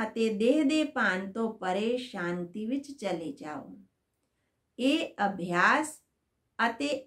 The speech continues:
ਅਨੁਭਵ ਕਰਨ ਕਰਾਉਣ ਦੀ ਸਟੇਜ ਹਰ ਸਮੱਸਿਆ ਦਾ ਹੱਲ ਕਰ ਦੇਵੇਗੀ। ਇਸ ਨਾਲ ਇੱਕ ਸੈਕਿੰਡ ਵਿੱਚ ਕਿਸੇ ਨੂੰ ਵੀ ਸ਼ਾਂਤੀ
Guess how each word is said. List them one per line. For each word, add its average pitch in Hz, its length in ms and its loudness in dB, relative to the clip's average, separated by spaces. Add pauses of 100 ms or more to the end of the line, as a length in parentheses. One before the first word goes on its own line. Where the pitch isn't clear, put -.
(120)
ਅਨੁਭਵ 311 520 6
ਕਰਨ 254 600 4
ਕਰਾਉਣ 220 460 2
ਦੀ 269 260 4
ਸਟੇਜ 233 600 0 (920)
ਹਰ 370 240 6
ਸਮੱਸਿਆ 233 720 2
ਦਾ 262 140 4
ਹੱਲ 254 500 2
ਕਰ 220 260 -2
ਦੇਵੇਗੀ। 240 800 -2 (540)
ਇਸ 294 300 2
ਨਾਲ 311 320 6 (160)
ਇੱਕ 359 300 -8
ਸੈਕਿੰਡ 214 540 -2
ਵਿੱਚ 247 440 2 (680)
ਕਿਸੇ 381 400 -2
ਨੂੰ 262 280 4
ਵੀ 269 200 6
ਸ਼ਾਂਤੀ 185 1000 -2